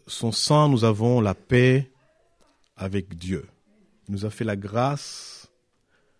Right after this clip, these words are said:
et par son sang, nous avons la paix avec Dieu. Et nous pouvons, pour ceux qui connaissent Christ, bénéficier de cette présence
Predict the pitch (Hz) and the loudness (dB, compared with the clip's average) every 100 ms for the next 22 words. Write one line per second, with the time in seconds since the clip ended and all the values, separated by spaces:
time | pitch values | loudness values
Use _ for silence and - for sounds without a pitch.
0 | _ _ _ 101 110 101 - 107 135 131 | _ _ _ -10 -6 -6 -6 -6 -4 -2
1 | 101 98 104 95 - 107 92 90 92 - | -4 -6 -6 -8 -6 -6 -6 -12 -14 -20
2 | - _ _ _ _ _ _ _ _ _ | -20 _ _ _ _ _ _ _ _ _
3 | _ _ _ 101 151 214 185 143 156 269 | _ _ _ 2 4 4 0 0 0 2
4 | 214 202 _ _ - 117 - 131 - 113 | 0 -4 _ _ -12 -10 -2 -2 0 -4
5 | 107 110 _ _ _ _ _ - 113 127 | -2 -6 _ _ _ _ _ -2 0 2
6 | 147 - - 90 135 - - _ _ _ | -2 -8 -10 -8 -8 -16 -20 _ _ _
7 | _ _ _ _ _ _ _ _ _ _ | _ _ _ _ _ _ _ _ _ _
8 | _ _ _ _ _ _ 101 101 151 175 | _ _ _ _ _ _ -14 0 2 2
9 | - 151 - 185 143 - 110 - - - | 0 -4 2 0 0 -4 -8 -12 -16 -12
10 | - 120 110 117 147 170 - - - - | -4 -4 -2 -4 -4 -6 -10 -14 -16 -20